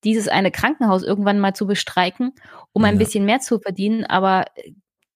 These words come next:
Speaker 1: den Druck musst du ja dann erstmal entwickeln, wenn du ein Krankenhaus nur bist mit tausend Mitarbeiterinnen.
Speaker 2: Ja, vor allem fühlst
Speaker 1: Ja.
Speaker 2: du dich immer als zweite Klasse, wenn du, äh, mit deiner Arbeitskluft da draußen rumrennst und du begegnest die ganze Zeit den anderen aus dem anderen Krankenhaus und weißt,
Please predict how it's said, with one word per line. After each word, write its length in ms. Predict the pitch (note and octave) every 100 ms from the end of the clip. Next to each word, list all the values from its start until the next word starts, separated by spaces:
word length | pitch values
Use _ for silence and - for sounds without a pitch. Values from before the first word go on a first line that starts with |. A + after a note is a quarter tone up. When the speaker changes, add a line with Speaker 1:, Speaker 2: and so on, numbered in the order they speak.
| _
Speaker 1:
den 180 | G#3 G3+
Druck 380 | G3 B3+ D4+ -
musst 200 | B3 -
du 60 | B3
ja 80 |
dann 140 | A3 G#3+
erstmal 320 | A3 - A3
entwickeln, 580 | G3 G#3 C#4 A#3+ B3 G#3+
wenn 140 | G3+
du 120 | A3
ein 260 | - F#3+ B3
Krankenhaus 540 | - C#4 A#3+ E3+ D3
nur 120 | E3+ D3+
bist 260 | D#3 -
mit 240 | F3+ - - _ _ _ _ _ _ _ _ _ _ _ _
tausend 340 | - F#3+ G#3+ G#3+
Mitarbeiterinnen. 680 | D4+ G3 D#3+ - - - - _ _ -
Speaker 2:
Ja, 140 | A2
vor 100 | A#2
allem 120 | G#2+ G2+
fühlst 180 | A#2 G#2+
Speaker 1:
Ja. 40 |
Speaker 2:
du 60 | G#2+
dich 60 |
immer 160 | A2 A#2
als 180 | G#2 -
zweite 240 | A2 G#2
Klasse, 400 | - C#3 C#3 F#2+
wenn 140 | F#2+ G2
du, 260 | F#2+ F#2+
äh, 160 | - G2
mit 140 | G#2 G2
deiner 200 | F#2+ F2+
Arbeitskluft 500 | A2 B2 - A#2 -
da 80 | -
draußen 280 | G2+ G#2+ G2
rumrennst 500 | G#2 A#2 B2 B2+ F#2+
und 100 | G2
du 80 | A2+ -
begegnest 420 | - G#2+ A2 G#2 -
die 40 |
ganze 180 | G2+ A2
Zeit 140 | G2+ G2+
den 100 | F#2+
anderen 320 | G#2+ B2 A#2
aus 120 | G2
dem 100 | -
anderen 200 | G2 A#2
Krankenhaus 500 | A#2 A#2+ A2+ A#2 A#2+
und 100 | G2
weißt, 320 | G2+ A2 -